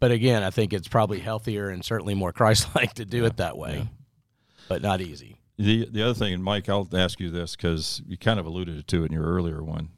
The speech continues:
Speaker 2: Um, when you forgive somebody, um, I think the tendency is that we're, sometimes we feel like, well, we're, we're kinda lessening whatever they did to us when we forgive 'em. But, uh, I think the true thing is we're not denying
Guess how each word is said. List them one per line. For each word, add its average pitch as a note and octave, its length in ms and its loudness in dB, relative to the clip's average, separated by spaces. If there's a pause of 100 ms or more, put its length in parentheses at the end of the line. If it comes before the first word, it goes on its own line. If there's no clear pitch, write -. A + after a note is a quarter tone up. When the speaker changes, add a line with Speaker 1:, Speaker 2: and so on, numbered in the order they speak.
(120)
Speaker 2:
Um, D#2 480 -4 (720)
when G2 160 2
you C3+ 160 8
forgive G#2+ 400 4
somebody, E2 720 -4 (340)
um, D#2+ 600 -2 (140)
I F2 80 -6
think C3 200 0 (240)
the - 80 -2
tendency G2+ 520 2
is F2 220 0
that E2+ 140 0
we're, E2 320 0 (640)
sometimes F#2+ 400 2
we F2 100 -6
feel F2 220 2
like, E2+ 180 4
well, F#2+ 240 8
we're, F#2 240 4 (300)
we're G2+ 100 2
kinda A#2+ 240 2
lessening F2+ 540 -4
whatever F2 320 -2
they D#2+ 160 -8
did E2+ 240 -4
to E2 160 -2
us D2+ 160 -6
when E2 120 -2
we D#2+ 100 -4
forgive D#2+ 360 -2
'em. C#2 220 -10 (760)
But, D#2+ 200 0 (280)
uh, G1+ 220 -12 (240)
I G2 100 -2
think B2 200 -2
the E2 80 -2
true D#3 240 0
thing E2 240 -6
is E2 200 -6
we're F2+ 140 6
not A2 220 6
denying E2 680 -2